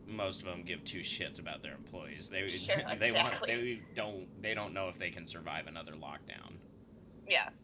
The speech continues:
Speaker 1: So they're doing it, and I can understand it. Like, it's not good for it. Like, do, do what the rest of us are doing, like, in this city, is get by with what you can. You know, we have a
Speaker 2: Exactly.
Speaker 1: couple of tables, and it'll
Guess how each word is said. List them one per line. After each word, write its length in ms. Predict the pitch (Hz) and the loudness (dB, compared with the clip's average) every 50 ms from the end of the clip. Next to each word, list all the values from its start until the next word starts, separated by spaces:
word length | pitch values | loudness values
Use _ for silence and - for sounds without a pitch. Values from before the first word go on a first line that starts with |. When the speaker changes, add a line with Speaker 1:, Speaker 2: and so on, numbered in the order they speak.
| - - - - - | -18 -18 -18 -16 -10
Speaker 1:
So 380 | - - 101 101 95 92 92 85 - | -4 0 2 2 2 0 -2 -2 -2
they're 180 | 110 110 104 | 0 0 0
doing 380 | 95 85 - 90 87 87 87 87 | 0 -2 -4 -4 -4 -2 -2 -2
it, 180 | 92 92 98 101 - | 0 0 0 -2 -4
and 420 | - - 127 127 127 127 127 120 113 - - - - | -6 -6 -4 -4 -4 -4 -6 -6 -8 -12 -8 -2 0
I 120 | 113 113 | 0 0
can 540 | 107 - - - - 113 113 117 117 120 117 | 0 -4 -10 -6 -4 -2 -2 -2 -2 -2 -4
understand 680 | 104 95 113 107 107 101 - - - 98 95 101 107 107 | -4 -4 -4 -6 -6 -6 -8 -6 -4 -4 -4 -4 -4 -4
it. 180 | 113 131 - - | -4 -4 -2 -2
Like, 160 | 98 90 85 | -4 -4 -4
it's 240 | 90 87 - - - | -4 -6 -6 -8 -6
not 260 | 90 90 95 95 90 - - - - - - - - - - - - | -4 -2 -2 -2 -4 -6 -12 -20 -20 -20 -20 -20 -20 -20 -20 -18 -8
good 220 | - 95 101 110 107 | -4 -4 -2 -2 -2
for 120 | - 123 | -2 -4
it. 100 | 95 69 73 | -2 -2 -2
Like, 140 | 104 101 - - | -4 -4 -6 -6
do, 380 | - 117 113 127 135 139 143 147 143 - - - - - - - - | -4 -2 0 0 -2 -4 -6 -8 -10 -14 -20 -20 -20 -20 -20 -20 -8
do 140 | - 160 180 208 | -4 -4 -4 -2
what 180 | 202 190 - | -4 -6 -4
the 80 | - 180 | -2 -2
rest 260 | 175 175 180 175 - | 0 0 0 -2 -4
of 80 | 160 123 | 0 0
us 200 | 110 95 - 92 | 0 0 0 -2
are 60 | 90 | -4
doing, 460 | 82 87 85 85 85 82 85 87 87 - | -4 -4 -2 -2 -2 -2 -4 -6 -6 -6
like, 220 | 76 90 85 - | -6 -6 -4 -4
in 120 | 101 101 101 | -4 -4 -4
this 140 | 98 95 - | -4 -4 -4
city, 380 | - - 107 110 113 104 87 | -4 -4 -2 -2 -2 -2 -2
is 340 | 80 82 85 85 90 - - - - - - - - - - - - - - - - - - - - | -2 -2 -4 -6 -8 -8 -10 -12 -18 -20 -20 -20 -20 -20 -20 -20 -20 -20 -20 -20 -20 -20 -16 -2 0
get 180 | 117 117 - | 0 0 0
by 220 | - 110 113 120 117 | 0 0 2 2 2
with 180 | 110 98 - | 0 -4 -4
what 180 | 95 98 98 - | -2 -2 -2 -2
you 80 | 85 80 - | -2 -4 -4
can. 320 | - - 92 80 73 71 - - - - - - - - - - - - - | -6 -6 -6 -6 -6 -6 -10 -12 -16 -18 -20 -20 -20 -20 -20 -20 -20 -16 -6
You 80 | - - | 0 2
know, 60 | - - - - 381 - 113 | 2 4 4 4 4 4 4
we 80 | 113 | 4
have 80 | 117 113 | 2 2
a 40 | 117 | 0
Speaker 2:
Exactly. 40 | - | 0
Speaker 1:
couple 260 | - 123 127 127 135 | 0 -2 -2 -2 -4
of 100 | 127 120 - | -6 -8 -6
tables, 480 | - 101 95 95 92 90 90 87 85 | -4 -4 -4 -4 -4 -6 -8 -8 -8
and 80 | 92 90 | -8 -8
it'll 240 | 90 87 87 87 | -6 -6 -8 -8